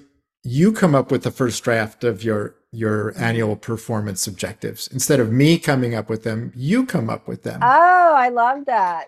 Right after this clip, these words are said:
Speaker 2: That is a very
Speaker 1: Yeah. And what
Speaker 2: Yeah.
Speaker 1: he fa-, what he found was that, um, they were ninety some percent of what was, he
Speaker 2: On
Speaker 1: was thinking.
Speaker 2: target.
Speaker 1: What he was
Speaker 2: Yeah.
Speaker 1: thinking. And he, and he
Speaker 2: Yeah.
Speaker 1: sa-,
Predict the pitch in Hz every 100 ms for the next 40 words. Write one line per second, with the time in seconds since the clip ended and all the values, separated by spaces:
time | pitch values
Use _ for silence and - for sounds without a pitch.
0 | - 196 226 277 220 190 190 175 208 196
1 | 220 240 180 147 156 143 180 - _ _
2 | _ - 135 147 143 170 147 170 151 156
3 | 151 160 147 170 180 220 208 139 139 135
4 | 135 131 131 - 143 139 131 131 131 131
5 | - - - - _ _ _ _ 131 123
6 | 120 123 117 - _ _ _ _ _ _
7 | _ _ _ _ _ _ _ _ _ _
8 | - 147 135 127 123 135 143 139 135 123
9 | - 135 127 - 123 - 135 131 - -
10 | 120 - _ _ _ - 123 127 131 123
11 | 110 - - 208 185 185 - 185 160 165
12 | 165 170 156 190 185 208 208 214 208 127
13 | 120 - 113 110 117 139 175 170 165 151
14 | -